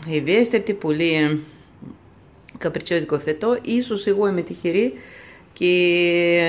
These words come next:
ήρθε γερό φετό. Κοιτάξτε, αυτό είναι λιγότερο από εξάμηνο, μπορεί να είναι έξι μήνες. Βλέπετε πόσες ρίζες, πόσα καινούρια φύλλα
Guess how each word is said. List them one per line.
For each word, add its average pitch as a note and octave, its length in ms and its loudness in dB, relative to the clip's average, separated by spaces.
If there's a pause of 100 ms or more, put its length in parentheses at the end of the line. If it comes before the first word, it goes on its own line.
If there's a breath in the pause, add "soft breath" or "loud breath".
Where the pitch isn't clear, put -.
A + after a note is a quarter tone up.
(200)
ήρθε F#3+ 520 0
γερό F3+ 360 0
φετό. A#3 460 -2 (600 loud breath)
Κοιτάξτε, F#3 540 -4
αυτό E3+ 240 -2
είναι F#3+ 420 2
λιγότερο F3+ 680 0
από D#3 540 -4 (1000 loud breath)
εξάμηνο, B3 880 -2
μπορεί F#3 300 -6
να E3+ 80 -4
είναι D#3 200 -2
έξι D3+ 220 -8
μήνες. C#3 440 -6 (520 loud breath)
Βλέπετε F3 500 -4
πόσες F3+ 440 -4
ρίζες, B3 500 -2 (180)
πόσα F#3 460 -2
καινούρια E3+ 540 -4
φύλλα B3 500 -4